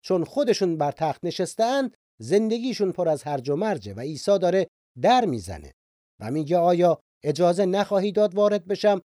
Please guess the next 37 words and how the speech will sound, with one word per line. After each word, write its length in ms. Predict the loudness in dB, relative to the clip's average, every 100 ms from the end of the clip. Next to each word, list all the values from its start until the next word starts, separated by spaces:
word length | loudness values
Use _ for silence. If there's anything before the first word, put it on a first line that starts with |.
| _ -4
و 80 | 4
بر 160 | 4
روی 260 | 4 2 -2
تخت 380 | -2 -4 -2 0
زندگی 520 | 0 0 -2 0 -2
تو 180 | 0 0
بشینم 580 | 0 -2 0 0 0 -2 _ _
تا 180 | 2 2
تو 320 | 4 4 4 _ -6
نفست 560 | 0 0 -2 -4 -4 0
رو 60 |
از 180 | -2 -2
تخت 320 | -4 -4 -6
پایین 380 | -8 -4 -2 -2
بیاری؟ 420 | -2 -4 -4 -12 _ _ _ _ _ _ _ -4
بگذار 380 | -2 6 6
من 260 | 6 2 0
مسئولیت 540 | 0 0 0 0 2
زندگی 400 | 0 0 -2 -4
تو 120 | -4 -2
به 100 | -2
عهده 260 | -4 -6
بگیرم.» 400 | -8 -10 -14 -16 _ _ _ _ _
این 260 | -4 -2 0
قانون 420 | 8 8 8 2
روحانی 520 | 2 2 0 -2 -2
شماره 380 | -2 -4 -4 -6
چهار 380 | -8 -4 -2 -2
هست. 420 | -6 -18 -20 -20 _ _ _ _ _ -8
و 100 | 0
بعد 360 | 4 4 2 _ _ _ -4
بعد 240 | -2 0
از 140 | 0
این 100 | 0
چهار 320 | 0 2 2 2
قانون 380 | 2 2 2
روحانی 600 | 0 0 0 0 -2 -4